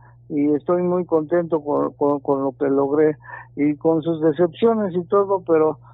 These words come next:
pero estoy bien, estoy bien de, de mis sentidos, estoy bien de mi persona,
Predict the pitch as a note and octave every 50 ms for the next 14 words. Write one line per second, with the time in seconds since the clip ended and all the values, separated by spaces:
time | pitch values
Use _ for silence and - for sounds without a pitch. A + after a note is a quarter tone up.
0 | - - - - - - D#3+ D#3+ D#3+ D#3 C#3 - G3 G3 F#3+ F3+ E3+ F3+ F#3+ G3
1 | G3 F#3 F3 D3+ - F#3+ F#3+ F#3 F3 F3+ F#3+ G3 F#3 F3+ E3 D#3 D#3 D3 D3 C#3
2 | C3 C#3 D3 D3 D3 D3 C#3 - D3 D3 D3+ C#3+ - G3+ G#3 G#3 G#3 G#3 G#3 G#3
3 | - - - - - - - - - - - - - F3+ F3+ F3 F3 F3+ F3+ F3+
4 | F3 D#3 D#3 D3 C#3+ C#3+ C#3+ C#3 B2+ A#2+ D3+ C#3+ C#3+ C#3 E3+ F3+ F#3+ G3 G3+ G3+
5 | G3+ G3+ G3+